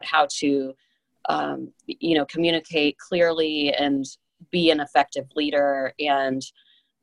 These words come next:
you know, just understand where our responses and feelings are coming from that may or may not,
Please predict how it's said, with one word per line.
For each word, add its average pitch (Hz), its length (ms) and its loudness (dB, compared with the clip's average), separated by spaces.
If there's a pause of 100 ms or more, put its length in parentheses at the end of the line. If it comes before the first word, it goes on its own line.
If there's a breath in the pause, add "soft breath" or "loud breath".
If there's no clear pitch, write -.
you 160 160 2
know, 135 320 0 (340)
just - 280 -2
understand 170 480 2
where 151 180 2
our 139 140 2
responses 135 600 -4
and 131 180 -10
feelings 139 420 0
are - 160 -4
coming 151 300 0
from 131 380 0
that 143 180 -2
may 156 160 2
or 147 80 -2
may 143 160 -4
not, 135 280 -4